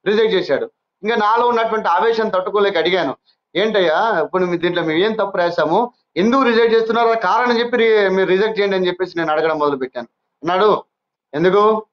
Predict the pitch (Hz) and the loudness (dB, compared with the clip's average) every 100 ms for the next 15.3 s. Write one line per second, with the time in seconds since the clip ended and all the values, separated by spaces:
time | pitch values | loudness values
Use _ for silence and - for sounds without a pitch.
0 | _ _ _ 160 180 175 208 208 202 185 | _ _ _ 0 2 4 2 2 0 -2
1 | 147 - _ _ 165 214 214 202 202 196 | -6 -8 _ _ 0 2 2 2 0 2
2 | 196 202 175 190 202 - _ 160 196 190 | 0 0 2 2 2 -4 _ -2 0 2
3 | 214 196 147 131 202 226 208 - _ 156 | 2 0 0 0 0 2 0 -2 _ -4
4 | 165 160 151 143 131 165 190 208 208 214 | -2 0 0 0 0 -2 -2 -2 0 -2
5 | 208 202 202 202 202 196 190 196 214 214 | -4 -2 -4 -2 -4 -2 0 0 0 0
6 | 190 190 180 175 143 135 - _ _ _ | 0 -2 -2 -4 -4 -4 -8 _ _ _
7 | _ - 269 254 226 190 160 226 - _ | _ -4 -2 0 0 0 0 -2 -6 _
8 | _ 165 226 185 170 - - _ - 214 | _ -2 0 0 0 -4 -12 _ -2 2
9 | 202 226 247 247 233 220 220 151 180 214 | 2 0 -2 0 0 -2 -2 -2 0 0
10 | 226 208 190 190 190 170 165 202 - _ | 0 2 2 2 0 0 0 -2 -8 _
11 | - 240 180 202 269 254 254 240 240 214 | -2 0 2 2 0 0 0 0 0 0
12 | 233 233 226 214 214 214 208 202 196 190 | 0 -2 -2 0 2 2 0 0 2 2
13 | 196 - _ _ 139 170 240 240 226 - | 0 -8 _ _ -2 0 0 0 -4 0
14 | 214 - 165 208 202 202 202 220 202 202 | -2 0 -2 0 0 0 0 0 0 0
15 | 175 160 196 | 2 2 0